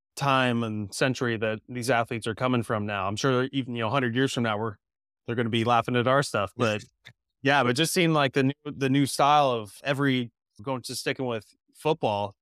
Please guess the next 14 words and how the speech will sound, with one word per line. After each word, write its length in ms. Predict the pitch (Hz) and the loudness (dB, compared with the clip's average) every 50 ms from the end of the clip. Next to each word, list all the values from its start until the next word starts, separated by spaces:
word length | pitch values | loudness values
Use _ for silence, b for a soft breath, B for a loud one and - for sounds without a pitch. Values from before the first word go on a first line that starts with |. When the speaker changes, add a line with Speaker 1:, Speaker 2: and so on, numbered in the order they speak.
| _ _ | _ _
Speaker 1:
I 80 | 120 120 | -12 -10
mean, 360 | 113 113 113 110 110 117 - _ _ | -8 -8 -8 -8 -10 -10 -16 _ _
what 260 | - 123 127 131 - | -12 -6 -6 -6 -4
kind 180 | - 147 135 127 | -2 -2 0 0
of 180 | 120 117 104 - _ | -2 -2 -4 -10 _
talent 400 | - - 135 135 131 131 123 - | -8 -4 -2 -2 -2 -4 -4 -4
they 160 | 127 117 107 | -6 -4 -2
have 240 | 117 123 131 127 123 | 0 0 0 0 0
on 100 | 120 107 | -2 -4
their 140 | 107 101 92 | -6 -10 -10
team, 280 | - 113 104 98 95 | -10 -12 -10 -10 -10
like, 200 | 98 95 90 87 | -10 -12 -12 -14
the, 80 | - 104 - _ _ _ - | -18 -20 -20 _ _ _ -14
the 80 | 101 | -14